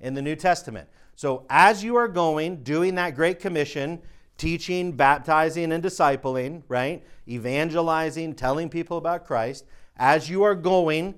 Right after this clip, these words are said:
you are bringing order, you are engaged in culture,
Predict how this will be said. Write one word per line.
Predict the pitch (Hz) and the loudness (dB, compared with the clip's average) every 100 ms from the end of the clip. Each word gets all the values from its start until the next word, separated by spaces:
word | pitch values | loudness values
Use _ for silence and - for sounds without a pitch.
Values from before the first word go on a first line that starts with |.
| - - - | -16 -20 -10
you | 113 | -2
are | 139 | 0
bringing | 123 131 147 180 | 0 0 -2 -2
order, | 185 165 165 160 180 | 0 2 2 0 -4
you | 131 131 | -6 -4
are | 131 127 | -2 -2
engaged | 120 107 123 139 151 | -4 -4 -4 -6 -8
in | 190 | -10
culture, | 185 165 156 160 170 180 | -4 -2 -2 -6 -8 -10